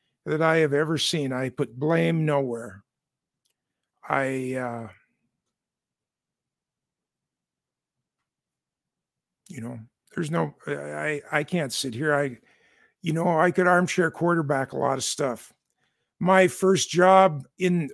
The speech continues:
media was in nineteen seventy-six or seven. We, we're, we're still debating that because, uh,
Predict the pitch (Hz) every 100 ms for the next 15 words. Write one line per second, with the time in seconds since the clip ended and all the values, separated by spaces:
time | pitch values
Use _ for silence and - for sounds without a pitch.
0 | - 165 165 196 180 147 139 170 170 _
1 | _ _ _ - 147 139 147 165 170 165
2 | 165 165 165 151 - 156 156 151 143 131
3 | - - 214 214 160 - - 220 165 143
4 | 180 147 - _ _ 180 160 180 - -
5 | 247 180 135 226 208 156 127 117 139 117
6 | 143 131 113 135 120